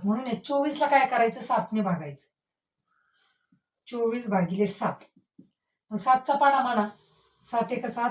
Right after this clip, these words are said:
सात त्रिक एकवीस. खाली किती राहिले? तीन. पहा, म्हणजे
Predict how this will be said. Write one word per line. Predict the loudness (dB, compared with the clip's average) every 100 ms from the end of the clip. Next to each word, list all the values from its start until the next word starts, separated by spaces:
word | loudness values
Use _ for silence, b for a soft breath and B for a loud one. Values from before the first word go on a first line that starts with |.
| -4
सात | -2 -2 -2 _ _ 0
त्रिक | 2 2 -4 -20 _
एकवीस. | 6 6 4 -2 -2 -2 -14 -18 -4
खाली | -2 -2
किती | -4 2
राहिले? | 2 2 0 -2 -4 -12 _ _ _ _ _ _ -4
तीन. | -2 -2 -4 _ _ _ _ _ _ _ _ _ _
पहा, | 0 2 0
म्हणजे | 0 0